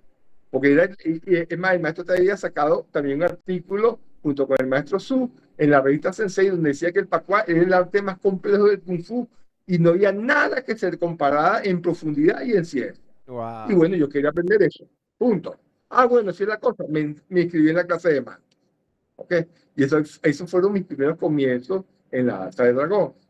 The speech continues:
Speaker 1: Recuerdo que fue un viernes. Yo venía de practicar judo, venía de practicar, eh, taekwondo, pero ojo, el sábado yo estaba molido, hecho piré.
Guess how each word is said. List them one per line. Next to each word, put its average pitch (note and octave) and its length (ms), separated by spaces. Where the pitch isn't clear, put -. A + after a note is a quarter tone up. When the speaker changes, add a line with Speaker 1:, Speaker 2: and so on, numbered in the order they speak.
Speaker 1:
Recuerdo D#3+ 420
que F3 60
fue G3 140
un G3+ 80
viernes. C3+ 560
Yo D3 120
venía F#3 320
de A#3+ 80
practicar F#3 480
judo, G#3 360
venía C#3 260
de D#3 60
practicar, E3+ 400
eh, F#3+ 240
taekwondo, F3+ 600
pero D#3+ 240
ojo, F#3+ 420
el E3+ 220
sábado G#3+ 380
yo G#3+ 100
estaba G#3+ 480
molido, G3 680
hecho B3+ 520
piré. F3+ 400